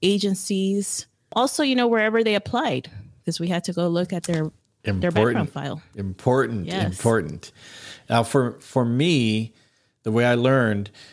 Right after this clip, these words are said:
Speaker 2: was that s-, you could come in on your P H S and have thirty applications. And depending on what
Speaker 1: Mm-hmm.
Speaker 2: state you came from, even California,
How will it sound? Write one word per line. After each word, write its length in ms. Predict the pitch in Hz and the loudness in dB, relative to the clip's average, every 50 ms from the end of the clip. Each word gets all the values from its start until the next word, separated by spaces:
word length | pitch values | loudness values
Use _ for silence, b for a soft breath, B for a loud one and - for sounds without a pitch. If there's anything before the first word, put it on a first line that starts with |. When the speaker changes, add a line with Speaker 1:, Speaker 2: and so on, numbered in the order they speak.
| B B B | B B B
Speaker 2:
was 340 | 113 107 113 110 107 101 113 | -2 0 2 2 2 0 2
that 260 | 113 107 104 101 - | 2 2 2 0 -2
s-, 300 | - - - - - - - | -6 -6 -6 -4 -4 -6 -4
you 240 | 117 127 135 160 165 | -4 -2 -2 -2 -2
could 180 | - 131 104 | -2 -4 -2
come 220 | - 151 131 123 123 | 0 0 0 2 2
in 340 | 131 131 120 117 104 - - _ _ _ _ - | 0 0 0 -2 -4 -6 -10 _ _ _ _ -6
on 180 | 117 120 117 | -2 0 0
your 120 | 110 107 98 | 0 0 -2
P 200 | - - 143 127 | 0 0 0 2
H 200 | 113 101 - - | 0 0 0 2
S 380 | 127 127 120 - - - - - _ _ _ - | 2 2 0 -2 -4 -8 -10 -12 _ _ _ -6
and 260 | 117 113 110 104 101 | -4 -2 -2 -2 -2
have 480 | 98 107 127 123 117 117 113 107 101 - | -2 0 2 2 4 2 2 0 -2 -6
thirty 480 | - - - 127 123 123 120 120 113 110 | -6 -2 0 2 2 2 2 0 2 2
applications. 800 | 110 107 - 104 - - 110 107 - - 80 - - - - 156 - - - - - _ _ B B B B B B B 117 | 0 0 -2 -2 0 0 0 0 0 -4 -10 -12 -12 -14 -12 -12 -14 -16 -20 -20 -20 _ _ B B B B B B B -2
And 80 | 120 | 0
depending 320 | 120 127 - 202 233 277 262 | 0 0 0 0 2 2 2
on 80 | 214 139 | 2 4
what 100 | 123 117 143 | 2 2 2
Speaker 1:
Mm-hmm. 80 | 185 | 0
Speaker 2:
state 300 | 220 - 143 151 175 - | -2 0 2 2 2 0
you 220 | 113 123 123 110 101 | 0 0 0 0 0
came 280 | - - 139 147 165 | 0 0 0 0 0
from, 520 | 165 - - 117 110 110 107 107 110 110 - | -4 -4 -2 0 2 2 0 0 -2 -4 -4
even 260 | - 147 196 220 147 | -4 -2 -2 -2 -2
California, 800 | 117 - 127 123 107 95 - - 139 139 143 113 98 92 90 95 | -2 0 2 2 2 0 -2 -2 -2 0 0 0 -2 -4 -4 -8